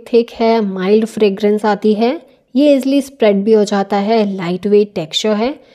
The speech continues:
two in one प्रोडक्ट है, क्लेंसर है प्लस फेस मास्क भी है। इसमें काउलिन क्ले है जो स्किन को क्लीन करता है and एक्सेस ऑयल को अब्जॉर्ब करने में हेल्प भी करता है and इसमें सोडियम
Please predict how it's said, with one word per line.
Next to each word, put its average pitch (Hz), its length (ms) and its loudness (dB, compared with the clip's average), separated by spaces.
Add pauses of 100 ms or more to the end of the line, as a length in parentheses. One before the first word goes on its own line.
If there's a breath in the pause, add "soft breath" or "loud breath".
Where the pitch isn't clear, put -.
(320 soft breath)
two 311 160 2
in 294 280 2
one 254 240 2
प्रोडक्ट 233 380 0
है, 254 240 2
क्लेंसर 220 500 0
है 226 200 2
प्लस 208 300 -2
फेस 196 300 -2
मास्क 190 360 -4
भी 214 340 2
है। 262 240 -4 (540 soft breath)
इसमें 294 280 -4
काउलिन 220 400 2
क्ले 226 300 4
है 233 200 0
जो 233 160 0
स्किन 208 280 0
को 214 160 -2
क्लीन 247 380 2
करता 247 320 0
है 240 260 -2 (100)
and 240 180 -6
एक्सेस 240 360 0
ऑयल 208 200 0
को 214 140 -2
अब्जॉर्ब 190 480 -4
करने 196 220 -2
में 202 240 -2
हेल्प 185 240 -4
भी 214 140 0
करता 208 300 -2
है 247 140 -4 (480 soft breath)
and 302 100 -4
इसमें 311 240 -2
सोडियम 233 440 2